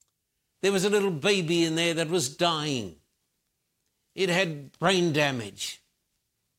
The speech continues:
Apparently, there was no hope for this little baby. I was not allowed to go in. But this old babushka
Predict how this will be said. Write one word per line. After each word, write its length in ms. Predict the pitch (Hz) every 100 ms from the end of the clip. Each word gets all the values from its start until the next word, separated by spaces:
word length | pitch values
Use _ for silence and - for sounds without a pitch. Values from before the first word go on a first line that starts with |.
| _
Apparently, 480 | 139 190 202 170 190
there 120 | 180
was 200 | 190 175
no 140 | 202 180
hope 280 | 185 190 -
for 120 | 190
this 200 | 185 -
little 180 | 180 170
baby. 580 | 196 180 147 117 - _ _ _ 170
I 100 | 208
was 220 | 190 165
not 140 | 190
allowed 300 | 175 175 156
to 60 | 147
go 240 | 160 160
in. 220 | 143 90 78 _ _ _ _ _ _ _ _ _ _ _ -
But 100 | 170
this 240 | 190 185
old 400 | 214 208 202 151 - _ -
babushka 800 | 196 165 208 - - 175 165